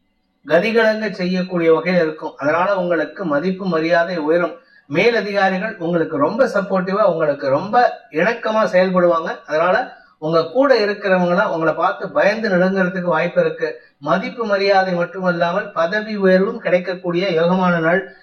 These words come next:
நீங்க எதிர்பார்த்த வேலை மாற்றம் ஏற்படுறதுக்கு இன்னைக்கு முயற்சி எடுத்தா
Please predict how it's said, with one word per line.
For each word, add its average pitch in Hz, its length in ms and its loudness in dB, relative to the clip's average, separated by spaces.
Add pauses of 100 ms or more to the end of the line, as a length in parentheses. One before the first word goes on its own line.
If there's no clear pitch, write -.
(120)
நீங்க 185 340 0
எதிர்பார்த்த 220 640 2
வேலை 185 320 2
மாற்றம் 185 380 0
ஏற்படுறதுக்கு 180 600 -2
இன்னைக்கு 156 320 -4
முயற்சி 185 360 0
எடுத்தா 175 300 -2